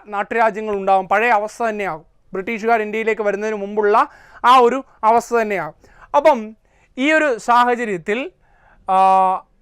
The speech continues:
ശക്തമായ നിലപാട് ഇടക്കാല ഗവൺമെന്റ്, ജവഹർലാൽ നെഹ്റുവിൻ്റെ നിർദ്ദേശപ്രകാരം ഇടക്കാല ഗവൺമെന്റ് എന്ത് ചെയ്തു? എടുക്കുന്നു.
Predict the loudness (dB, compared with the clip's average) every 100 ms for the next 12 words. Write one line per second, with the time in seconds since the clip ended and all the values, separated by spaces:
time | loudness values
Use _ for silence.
0 | _ _ _ _ _ -2 -2 2 2 4
1 | 4 2 -2 0 0 4 4 2 -2 -2
2 | -4 2 2 2 2 -2 -2 -6 -2 2
3 | 4 4 4 2 0 -4 -2 -2 -4 -2
4 | 0 0 -2 -2 2 2 0 0 -2 2
5 | 2 2 0 0 -4 -8 -8 -8 -6 -8
6 | -8 -8 -6 -8